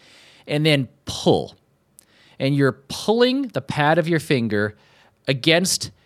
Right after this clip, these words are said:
the inside of the chest wall, and therefore compressing that artery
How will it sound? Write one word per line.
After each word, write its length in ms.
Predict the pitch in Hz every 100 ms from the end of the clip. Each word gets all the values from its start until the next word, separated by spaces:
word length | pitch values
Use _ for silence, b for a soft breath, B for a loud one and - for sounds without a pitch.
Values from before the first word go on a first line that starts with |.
| _ -
the 260 | 107 101 _ _
inside 720 | 165 196 208 - 156 117 123 127
of 100 | 135
the 60 |
chest 440 | 156 - 104 - 101
wall, 400 | 87 80 90 98 _ b b b b b b b
and 220 | 127 127
therefore 520 | 113 156 156 - 123 120
compressing 1120 | - 117 - - - 240 - 147 120 131 104
that 200 | 120 -
artery 680 | 127 123 113 98 95 101